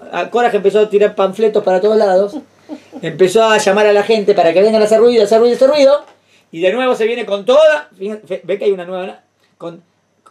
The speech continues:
con toda la congregación. A mí me parece que hay como personas nuevas todavía.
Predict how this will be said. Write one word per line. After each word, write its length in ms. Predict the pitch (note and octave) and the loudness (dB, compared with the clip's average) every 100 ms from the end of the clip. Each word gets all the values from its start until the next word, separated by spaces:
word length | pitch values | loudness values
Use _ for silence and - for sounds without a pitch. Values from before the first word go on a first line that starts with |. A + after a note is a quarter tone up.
| _ | _
con 240 | - E3+ D#3 | -14 -14 -8
toda 220 | D4 C#4+ | -4 -2
la 120 | G#3+ | -2
congregación. 760 | F3+ E3 D#3+ D#3+ - B3 C#3+ C3 | -6 -8 -8 -8 -6 -6 -6 -14
A 60 | D3+ | -10
mí 80 | G3+ | -6
me 60 | |
parece 260 | G3+ G#3 G3+ | -2 -2 -2
que 100 | E3+ | -2
hay 180 | F3 F3 | -2 -4
como 280 | - D3+ C#3+ | -8 -10 -6
personas 380 | D3 G3 F#3+ | -6 -4 -4
nuevas 300 | F#3 G3+ C#3+ | -2 -2 -4
todavía. 320 | - - B2 | -10 -16 -16